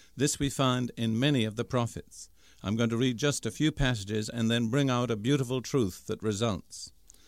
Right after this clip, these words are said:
In Hosea two nineteen and twenty, the Lord says to Israel, "I will betroth you to me forever. Yes, I will betroth you to me in righteousness and in justice, in loving kindness and in compassion.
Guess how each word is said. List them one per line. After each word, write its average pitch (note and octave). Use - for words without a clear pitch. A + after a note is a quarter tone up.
In A2
Hosea C3
two C3+
nineteen C3
and A#2+
twenty, C3
the G2
Lord B2
says C3
to A2+
Israel, A#2
"I B2
will B2+
betroth C#3
you C#3+
to C3+
me C3
forever. B2
Yes, C3
I A2+
will A2
betroth D3
you D3
to C3
me B2+
in A#2
righteousness A2+
and A2
in G2+
justice, C#3
in G2
loving C#3
kindness B2+
and G#2+
in A2
compassion. C3+